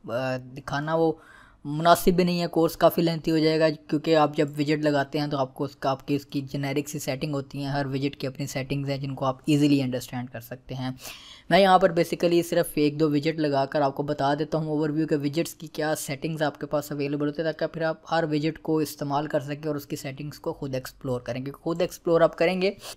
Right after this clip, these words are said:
तो आपके एक्सपीरियंस में <clears throat> इजाफा होगा। अब जैसे कि, अ,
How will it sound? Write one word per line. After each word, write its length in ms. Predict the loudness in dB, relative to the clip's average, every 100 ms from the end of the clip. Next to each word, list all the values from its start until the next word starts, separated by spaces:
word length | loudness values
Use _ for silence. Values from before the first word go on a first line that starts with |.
| 2 4 4 2 2
तो 60 |
आपके 240 | 0 2 2
एक्सपीरियंस 520 | 0 -2 -4 -6 -4
में 220 | -2 -2 -6 -18 -20 -10
<clears throat> 400 | -6 -6 -10 6
इजाफा 360 | 8 10 8 4
होगा। 380 | -2 -4 -8 -12 -18 -20 -20 -2 4
अब 100 | 10
जैसे 280 | 10 10
कि, 400 | 10 12 12 12
अ, 80 | 10